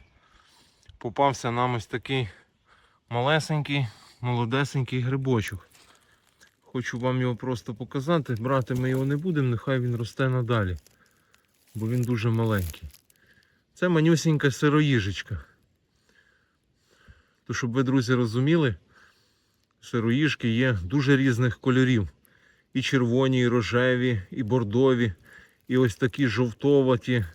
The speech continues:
і зелені, світло-зелені. Їх дуже багато, тому звертайте увагу на ось такі гриби обов'язково. Дивіться їх. Сироїжка має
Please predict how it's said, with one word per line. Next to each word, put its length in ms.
і 100
зелені, 880
світло-зелені. 1500
Їх 160
дуже 320
багато, 600
тому 180
звертайте 540
увагу 420
на 120
ось 160
такі 280
гриби 440
обов'язково. 880
Дивіться 500
їх. 320
Сироїжка 600
має 440